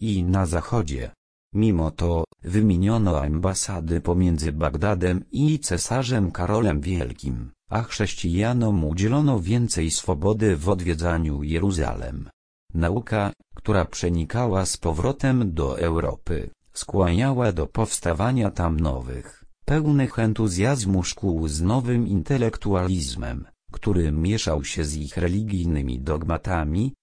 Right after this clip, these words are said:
inicjując powolny rozwój średniowiecznego scholastycznego nauczania. Jednak w tym czasie szczyt islamskiej świetności już przeminął, odżyła stara wrogość.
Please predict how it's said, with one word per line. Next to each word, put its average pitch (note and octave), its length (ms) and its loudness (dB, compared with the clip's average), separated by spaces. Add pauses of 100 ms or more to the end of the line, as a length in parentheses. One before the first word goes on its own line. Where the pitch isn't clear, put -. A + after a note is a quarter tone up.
(300)
inicjując A2 920 2
powolny F#2+ 600 2
rozwój D2 480 -2
średniowiecznego F#2 1080 0
scholastycznego F#2+ 1200 -2
nauczania. D#2 880 -2 (400)
Jednak G2+ 520 0
w - 120 -12
tym F#2 200 0
czasie G2 440 -2
szczyt - 440 -4
islamskiej G#2 920 0
świetności G#2 880 -2
już E2 240 -2
przeminął, G2+ 880 0 (220)
odżyła A#2 560 0
stara E2 520 -2
wrogość. C#2 840 -4